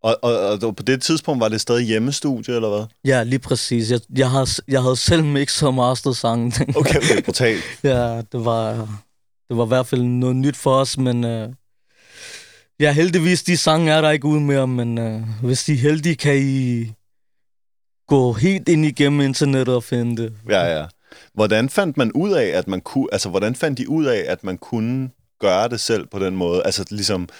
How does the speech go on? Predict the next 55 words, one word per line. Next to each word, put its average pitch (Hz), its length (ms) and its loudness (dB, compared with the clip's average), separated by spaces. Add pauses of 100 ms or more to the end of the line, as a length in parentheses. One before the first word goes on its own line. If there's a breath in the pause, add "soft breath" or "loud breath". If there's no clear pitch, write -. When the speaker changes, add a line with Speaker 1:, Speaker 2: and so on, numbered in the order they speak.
(200 loud breath)
Speaker 1:
fordi 151 300 -2
i - 100 -4
gam-, 123 180 0
jeg 123 120 0
tænker 131 240 -4
på 107 100 -4
i 98 60 -2
halvfemserne, 104 640 -4
eller 78 220 0 (100)
bare 113 220 0
dengang 90 380 -4 (100)
jeg 95 140 2
startede 98 240 -2
med 95 100 -6
at 87 40 -4
lave 90 80 -4
musik, 90 300 -6
der 104 60 -2
var 98 120 0
det 110 80 -2
jo 104 100 0
ikke 110 120 -4
bare 98 180 0
sådan, 92 360 -6 (560)
du 98 40 -6
ved, 101 120 2
der 104 80 2
var 101 80 2
det 107 100 0
mere 107 140 0
sådan, 107 160 -4
du 101 100 -4
skulle 101 360 -4
ind 104 140 -2
i 101 40 -4
et 95 80 -6
stort 104 300 -2
studie, 98 420 -4
de 90 120 -6
skulle 101 180 -4
have 101 80 -2
en 92 60 -2
mixerpult 95 560 -4
og 92 60 2
alle 95 120 0
mulige 101 180 -4
ting. 117 280 -4 (600 soft breath)
Hvordan 117 300 0
fandt 127 260 -2
I 143 160 -2
ud 123 220 0
af, 110 100 0
ligesom, 90 280 -6
"Hey, 107 120 -2
venner, 101 200 -4